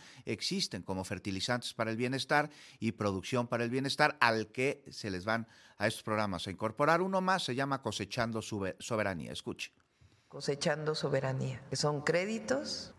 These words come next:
Speaker 2: a baja tasa de interés, que tienen seguros, eh, por si hay sequía, algún problema climático y también para precios. Y garantizamos además a través de la gestión de la propia Secretaría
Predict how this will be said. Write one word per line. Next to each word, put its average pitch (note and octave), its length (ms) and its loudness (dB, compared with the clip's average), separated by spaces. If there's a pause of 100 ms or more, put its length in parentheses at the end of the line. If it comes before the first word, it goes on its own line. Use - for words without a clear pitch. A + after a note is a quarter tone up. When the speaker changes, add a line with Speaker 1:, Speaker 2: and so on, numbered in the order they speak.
(160)
Speaker 2:
a C#3 140 4
baja D#3 360 2
tasa D#3 280 2
de C#3 80 0
interés, C#3 680 0
que C#3+ 120 -6
tienen D3+ 640 0
seguros, A3+ 760 0
eh, C3+ 220 -2
por B2+ 240 -2
si C3+ 180 0
hay C#3 460 0
sequía, F#3+ 760 2
algún D3 400 -2
problema C#3 760 2 (100)
climático F3 920 0
y - 60 -6
también C#3+ 420 2
para C#3+ 280 0
precios. G3+ 600 0
Y G#3+ 360 0
garantizamos G3 960 2
además F3+ 640 2
a D3+ 120 2
través D3+ 300 2
de E3+ 80 4
la D3+ 140 2
gestión G3+ 680 0
de G3 80 0
la D3 160 -2
propia D#3 320 0
Secretaría D#3+ 680 0